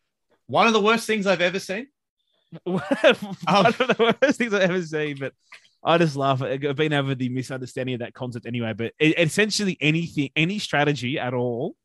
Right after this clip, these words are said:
Speaker 2: is Moneyball. You have a strategy for signing players?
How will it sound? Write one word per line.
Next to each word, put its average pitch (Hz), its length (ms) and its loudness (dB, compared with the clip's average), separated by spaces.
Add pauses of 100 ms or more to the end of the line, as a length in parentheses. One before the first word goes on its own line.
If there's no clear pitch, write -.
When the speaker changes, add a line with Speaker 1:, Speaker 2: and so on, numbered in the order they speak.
(800)
Speaker 2:
is 131 160 -6
Moneyball. 104 580 -4 (400)
You 135 80 -8
have 170 160 0
a 220 60 0
strategy 208 480 2
for - 120 -4
signing 175 380 2
players? 220 560 -2